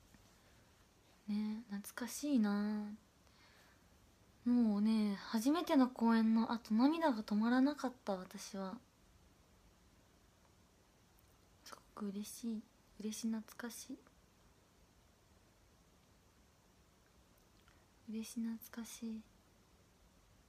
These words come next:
<laughs> まあ、そうですね。これからも、私たちは瀬戸内で、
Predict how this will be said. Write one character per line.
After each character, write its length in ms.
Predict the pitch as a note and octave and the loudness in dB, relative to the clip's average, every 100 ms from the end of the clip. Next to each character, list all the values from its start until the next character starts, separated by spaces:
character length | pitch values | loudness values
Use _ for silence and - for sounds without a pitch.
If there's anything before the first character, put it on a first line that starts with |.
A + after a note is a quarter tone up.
| _ _ _ _ - - _ _ _ _ _ _ _ _ _ _ _ _ _ _ _ _ _ - _ _ | _ _ _ _ -20 -20 _ _ _ _ _ _ _ _ _ _ _ _ _ _ _ _ _ -20 _ _
<laughs> 440 | - - A3 G#3 F#3+ - _ _ _ _ _ _ _ - _ _ _ _ _ _ _ _ - _ _ _ _ _ - | -14 -4 -2 -2 -4 -14 _ _ _ _ _ _ _ -20 _ _ _ _ _ _ _ _ -20 _ _ _ _ _ -8
ま 580 | G#3+ G3 F#3+ F#3 F#3 F#3 | -6 -6 -8 -12 -14 -18
あ、 20 | F3+ _ _ - _ _ | -20 _ _ -20 _ _
そ 80 | - - | -20 -20
う 60 | - | -20
で 80 | - | -20
す 140 | - | -2
ね。 260 | G#3+ A3+ B3 - _ _ _ - _ - _ - | 0 0 -6 -18 _ _ _ -20 _ -20 _ -6
こ 120 | A3+ | -2
れ 80 | A#3 | 0
か 160 | A#3+ | 6
ら 120 | C#4 D4+ | 6 8
も、 260 | A#3+ - - _ _ _ _ | 4 0 -12 _ _ _ _
私 120 | - G3+ | -12 -12
た 140 | F#3+ | -12
ち 100 | - | -12
は 60 | F#3 | -8
瀬 140 | G#3+ | 4
戸 120 | D4 | 6
内 180 | D4+ C#4+ | 6 6
で、 240 | C#4 - | 4 4